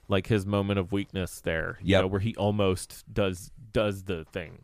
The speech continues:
Speaker 1: where
Speaker 2: Yeah.
Speaker 1: he saves her, you know, and, and who wouldn't, you know, want to do
Speaker 2: Dude.
Speaker 1: that? That's
Speaker 2: It's
Speaker 1: It's tough. It's
Speaker 2: s-,
Speaker 1: compelling.
Speaker 2: it's compelling, but it's so brutal, man. But,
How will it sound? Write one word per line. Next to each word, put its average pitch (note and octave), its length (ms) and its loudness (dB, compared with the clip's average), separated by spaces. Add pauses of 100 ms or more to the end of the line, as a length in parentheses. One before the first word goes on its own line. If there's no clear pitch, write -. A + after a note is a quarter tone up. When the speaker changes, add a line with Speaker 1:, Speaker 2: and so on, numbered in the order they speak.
Speaker 1:
where F#2 160 -2
Speaker 2:
Yeah. F2 180 6
Speaker 1:
he C2 60 -2
saves E2 300 -4
her, E2 200 -6
you D#2 160 -12
know, D#2+ 160 -8
and, E2 120 -10
and G2 240 -4
who D3+ 160 -2
wouldn't, F2 680 -4
you F#2 120 -6
know, E2 100 -2
want F2 340 -4
to - 100 -10
do E2+ 120 2
Speaker 2:
Dude. D2+ 100 2
Speaker 1:
that? D2 220 -2 (240)
That's - 280 -10 (200)
Speaker 2:
It's C3+ 480 4 (760)
Speaker 1:
It's F#2+ 120 -8
tough. G2 260 4
It's - 160 -2
Speaker 2:
s-, - 20 -10
Speaker 1:
compelling. G2+ 680 0
Speaker 2:
it's G#2 220 2
compelling, C#3+ 520 4
but G#2 140 2
it's F#2 80 -2
so F2 360 2
brutal, C#2 520 -2
man. D2 420 -4 (500)
But, C3 220 8